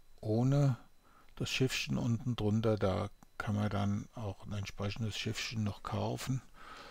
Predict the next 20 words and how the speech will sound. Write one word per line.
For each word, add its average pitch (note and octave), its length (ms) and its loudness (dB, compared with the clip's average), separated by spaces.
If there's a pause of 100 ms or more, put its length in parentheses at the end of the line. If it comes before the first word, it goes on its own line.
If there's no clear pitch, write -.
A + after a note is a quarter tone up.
(500)
Vielleicht G#2 480 -2
auch A2+ 120 -4
das G#2+ 200 -2
vom G2+ 280 -2
Thomas G2+ 480 -2
Rinck D3+ 280 0 (400)
bei G#2+ 160 0
Rinck G2+ 280 0
Formgriffe C3+ 800 -2 (400)
oder A2 340 0
halt G2 400 -2
das, - 320 -2
wie A2 60 -2
es - 100 -6
hier F#2+ 180 -4
unten G#2 360 -4
drauf F2+ 340 -4
ist. - 300 -6 (1200)
Dann B2+ 320 4
ha-, C3+ 140 6